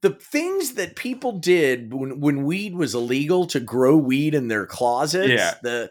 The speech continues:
Speaker 2: Yeah.
Speaker 1: oh my God, the rigs that they invented and the, uh, uh, it was
Speaker 2: Yeah.
Speaker 1: amazing. It was amazing that I saw in college, you know, kids trying to grow it and,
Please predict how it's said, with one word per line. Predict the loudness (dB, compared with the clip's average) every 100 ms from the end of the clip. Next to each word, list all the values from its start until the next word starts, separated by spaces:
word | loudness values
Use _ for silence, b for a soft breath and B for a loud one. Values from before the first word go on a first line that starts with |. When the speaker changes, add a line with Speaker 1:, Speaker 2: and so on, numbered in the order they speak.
| -4
Speaker 2:
Yeah. | -4 -4 -4
Speaker 1:
oh | -2 -2
my | -2 -4 -6 -8 -4
God, | -2 0 0 0 -4
the | -12 -12 -12
rigs | -10 -8 -4 -2 -2 -4 -4
that | -4 -4
they | -4 -4
invented | -6 -2 -2 0 -4 -6
and | -6 -4
the, | -4 -2
uh, | 0 2 2 0 -4 B B B _
uh, | 0 0 0 -2
it | 0
was | 2
Speaker 2:
Yeah. | 2
Speaker 1:
amazing. | 2 0 0 -2 -4 -6 -16 _ -2
It | -2 0
was | 0 2
amazing | 0 -2 -4 -4 -4 -6 -8 -8
that | -6 -4
I | -2
saw | -2 -2 -4
in | -4
college, | -2 0 0 -4 -8 -16 -12
you | -8
know, | -6 -8
kids | -4 -4 -4 -6
trying | -4 -4 -4
to |
grow | -6 -4 -2 0
it | 0 -2
and, | -8